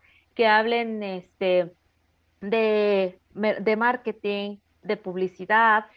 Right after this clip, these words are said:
y no nada más de, a nivel, este, nacional. También las cuentas, por ejemplo, respecto a Coca-Cola, las internacionales, porque muchas veces ahí es donde se genera primero alguna campaña. Ya después la tropicalizan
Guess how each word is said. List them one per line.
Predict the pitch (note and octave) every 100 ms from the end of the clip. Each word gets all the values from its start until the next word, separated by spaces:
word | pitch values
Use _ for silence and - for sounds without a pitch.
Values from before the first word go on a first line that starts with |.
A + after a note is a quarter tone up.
| _
y | - A#3
no | B3+
nada | C#4 C4+
más | A#3+ A#3+ A#3+
de, | A#3+ -
a |
nivel, | G#3 G3+ G#3 G#3+
este, | G#3+ G3+ - F#3 F3+ F3 E3+ _ _ -
nacional. | A3 - G#3 A3+ A3+ - _
También | A3+ A3 A#3+
las | B3+ B3+
cuentas, | B3+ B3+ D#4+ F4
por | A3+
ejemplo, | G#3+ G3+ F#3+ _ -
respecto | G3+ G#3+ G#3
a | G3+
Coca-Cola, | G3+ G3+ - B3 E4+ F#4
las | G#3 F#3+ F#3 F#3 F#3 F#3 -
internacionales, | G3 G#3 G3+ F#3+ G#3 A3 C#4 E4 - _ -
porque | B3 B3+
muchas | B3 C4 D#4+
veces | C#4 C#4 C#4+
ahí | A#3+
es | B3
donde | C4+ A#3 G#3+
se | A3
genera | A3 G#3 G#3+ A#3+
primero | A3+ G#3+
alguna | A3 G#3+ G#3+ G#3
campaña. | F#3+ G#3+ A3+ F#3 - _ _ _
Ya | - A#3+
después | A#3+ C4 A#3+ A#3
la | A#3
tropicalizan | A#3 A3+ A#3 - B3+ C#4 C4 C4+